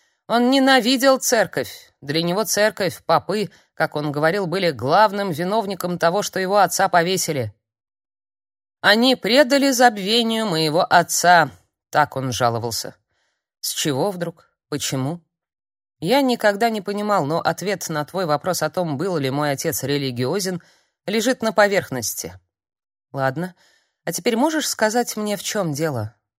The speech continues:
Чего ты боишься? Любопытство моё меня победило. Я бы даже сказала,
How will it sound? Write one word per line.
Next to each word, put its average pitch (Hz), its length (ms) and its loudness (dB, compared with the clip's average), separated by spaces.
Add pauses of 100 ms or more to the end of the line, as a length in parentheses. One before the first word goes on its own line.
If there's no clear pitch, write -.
Чего 240 220 -4
ты 196 100 -8
боишься? 180 520 -4 (960)
Любопытство 185 640 -4
моё 214 260 -2
меня 185 260 -4
победило. 156 640 -4 (440)
Я 202 160 0
бы 202 100 -4
даже 190 260 -2
сказала, 185 560 0